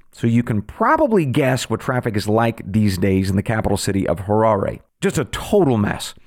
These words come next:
Zambia, meanwhile, has fared a little bit better. Their blackouts will last for six hours or so, starting December fifteenth. Regardless, both countries are looking for more reliable alternatives.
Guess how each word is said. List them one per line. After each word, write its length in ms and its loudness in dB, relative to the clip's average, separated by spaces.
Zambia, 720 2
meanwhile, 640 0
has 200 0
fared 340 0
a 60 2
little 340 4
bit 260 -2
better. 360 -2
Their 140 0
blackouts 640 -2
will 160 0
last 300 0
for 300 0
six 320 -6
hours 340 0
or 240 2
so, 400 -2
starting 420 0
December 420 -2
fifteenth. 540 -6
Regardless, 640 2
both 280 2
countries 460 0
are 100 0
looking 300 0
for 200 2
more 300 2
reliable 640 2
alternatives. 720 -2